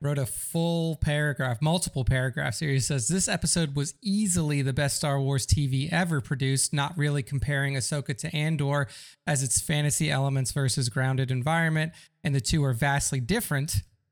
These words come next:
The pacing, fight choreography, cinematography, direction, sound, and music were all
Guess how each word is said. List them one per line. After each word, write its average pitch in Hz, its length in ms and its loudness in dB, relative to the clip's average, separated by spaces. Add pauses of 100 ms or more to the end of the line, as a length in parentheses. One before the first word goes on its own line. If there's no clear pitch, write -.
(160)
The 156 80 -2
pacing, 185 520 2
fight 170 300 -2
choreography, 151 680 0
cinematography, 156 880 0
direction, 147 640 2 (480)
sound, 175 560 2
and 139 340 0
music 165 580 2
were 139 200 0
all 135 380 0